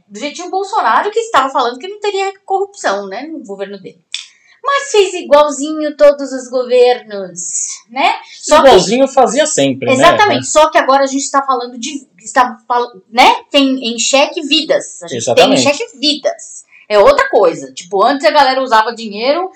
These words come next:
Speaker 1: que tirava da gente no imposto e qualquer coisa do tipo. E, né, ninguém morria por causa disso. Só passava fome, né?
Speaker 2: Só, né?
Speaker 1: <laughs> Agora a gente tá falando de uma doença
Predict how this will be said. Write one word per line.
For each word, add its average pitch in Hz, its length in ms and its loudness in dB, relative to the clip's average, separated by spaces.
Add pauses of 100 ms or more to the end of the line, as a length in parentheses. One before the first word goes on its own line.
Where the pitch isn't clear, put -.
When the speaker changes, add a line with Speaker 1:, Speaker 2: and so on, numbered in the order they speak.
(340)
Speaker 1:
que 320 460 2
tirava 240 340 4
da 233 140 4
gente 226 280 -6
no 233 140 -8
imposto 285 760 6
e 233 80 -4
qualquer 220 300 -2
coisa 202 320 -4
do 202 140 -20
tipo. 381 600 0 (380)
E, 571 320 0
né, 381 260 2
ninguém 302 280 2
morria 320 400 2
por 302 100 0
causa 302 240 6
disso. 208 380 -6
Só 254 180 2
passava - 400 2
fome, 208 420 2 (220)
né? 294 380 0
Speaker 2:
Só, 123 360 4
né? 107 100 -12 (100)
Speaker 1:
<laughs> - 920 -6
Agora 226 300 4
a 247 40 0
gente 269 120 -4
tá 277 80 -6
falando 233 260 -4
de 220 60 -12
uma 208 140 -2
doença 202 600 -6